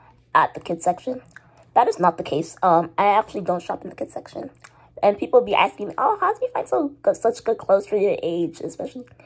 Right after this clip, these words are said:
since you're a teenager?" I'm like, "I shop at any store. If something doesn't fit me, like, I alter it, or I'll just roll up the sleeves, to be honest."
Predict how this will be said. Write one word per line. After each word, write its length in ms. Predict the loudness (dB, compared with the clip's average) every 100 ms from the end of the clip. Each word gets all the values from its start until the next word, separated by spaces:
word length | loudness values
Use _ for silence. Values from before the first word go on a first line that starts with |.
| _ _ _
since 260 | -6 0
you're 120 | 2 2
a 20 |
teenager?" 460 | 0 -2 -2 0
I'm 180 | 0 0
like, 240 | -2 -4 -8 -14 _ -16 -16 -16 _
"I 80 | 0
shop 240 | 2 2 2
at 80 |
any 240 | 0 -2 -4
store. 260 | 0 2
If 200 | 2 0
something 280 | -4 -2 2
doesn't 280 | 4 2 -2
fit 180 | -4 -4
me, 160 | -4 2
like, 320 | 2 2 0 -2
I 140 | 0 2
alter 380 | 2 0 -4
it, 260 | -4 -6 -8 -14 _ _ _ _ _
or 80 | 4
I'll 160 | 4 2
just 160 | 2
roll 140 | 4 4
up 100 | 2
the 80 |
sleeves, 400 | -6 -8 -10 -8
to 120 | -8 -6
be 140 | -4
honest." 400 | -4 -6 -12